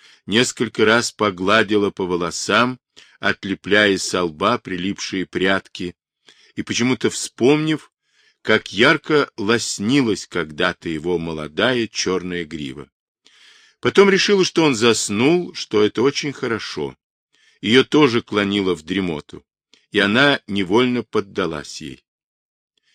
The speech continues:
Очнулась она от шума. Что-то хлопало, завывало, и она сперва подумала в испуге, не начался ли вновь обстрел. Но неподалеку дымилось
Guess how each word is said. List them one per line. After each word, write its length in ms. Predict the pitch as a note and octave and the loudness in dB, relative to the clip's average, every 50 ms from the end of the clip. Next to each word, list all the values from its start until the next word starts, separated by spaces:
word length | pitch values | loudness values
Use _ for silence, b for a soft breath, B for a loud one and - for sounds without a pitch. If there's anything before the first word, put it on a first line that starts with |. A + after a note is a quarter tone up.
| _ _ _ - | _ _ _ 0
Очнулась 680 | A#2+ B2+ - - - C3 E3 G#3 G#3+ G3 F3+ - - | 2 2 2 2 0 2 4 4 4 4 2 2 0
она 240 | E3 E3 F3 F3 E3 | 0 2 2 0 0
от 80 | - | -2
шума. 520 | - - - - G#2 F2+ D#2 C#2 B1 A#1+ _ _ _ _ _ _ _ _ _ _ _ _ _ _ _ _ _ | -4 -6 -4 -2 -4 -4 -4 -8 -12 -16 _ _ _ _ _ _ _ _ _ _ _ _ _ _ _ _ _
Что-то 420 | - - - D3 D3 - - C#3+ | -12 -4 0 0 2 4 4 2
хлопало, 840 | - - - - E2+ A#2 C#3+ E3 - - D#3+ D3+ C#3+ D3 C#3+ C3+ - _ _ - | 2 2 -6 -2 6 6 6 6 6 2 -2 2 2 2 2 0 -2 _ _ -14
завывало, 920 | D#2 D2+ G#2+ A2+ G#2+ F#2 F#2+ E2+ D2 D#2 G#2 B2+ D3 D3 C#3 C#3+ C#3+ C#3 _ _ b b b b b b | -8 0 2 2 4 4 0 -2 0 2 4 4 4 4 2 0 -2 -4 _ _ b b b b b b
и 80 | - G2 | -2 -2
она 180 | G2+ G2+ G#2 | 0 0 0
сперва 420 | - - - G2 F#2 F#2+ G2+ G2 - | -2 -2 -2 0 0 2 0 0 0
подумала 480 | - F#2 E2 G2 G2+ G2+ G2 F#2+ F#2+ | -2 -4 -2 -2 -2 -2 -2 -2 -2
в 100 | F2 F2+ | -2 -4
испуге, 560 | F2 - - - A2+ C3 A#2+ A2 B2 A#2 - b b b b b b b - | -6 -8 -6 -4 -4 -4 -2 0 -2 -2 -2 b b b b b b b -8
не 140 | F2 F2+ | -6 -4
начался 640 | F#2+ G2 F#2 - - F#2+ F#2 E2 - - - G#2 G#2+ | -2 -2 -2 -2 -2 -4 -4 -4 -4 0 2 2 4
ли 140 | G2+ G#2 F#2+ | 4 2 0
вновь 420 | F2 F2 G#2+ A#2+ D3 C#3+ B2+ - | -2 -2 2 4 4 4 2 0
обстрел. 580 | F2+ E2 - - - - - - D2 B1 A#1 _ _ _ _ _ _ _ _ _ _ _ _ _ _ _ - | -6 -8 -8 -10 -14 -12 -10 -10 -10 -10 -10 _ _ _ _ _ _ _ _ _ _ _ _ _ _ _ -6
Но 160 | F#2 G2+ A#2 | 0 2 4
неподалеку 1040 | C3 C3 C3+ A#2+ - A#2+ G#2+ G2+ A#2+ A#2 A#2 D3+ G3+ F#3+ - - - G2+ E2 D2 - _ | 6 6 4 4 4 0 4 6 6 6 8 8 6 6 6 2 -4 -4 -4 -4 -8 _
дымилось 720 | _ D#2+ A2 A#2+ A#2+ C3+ F#3 G#3+ G#3+ G3 F#3 - - - | _ 0 2 2 4 4 2 2 2 2 0 0 -4 -8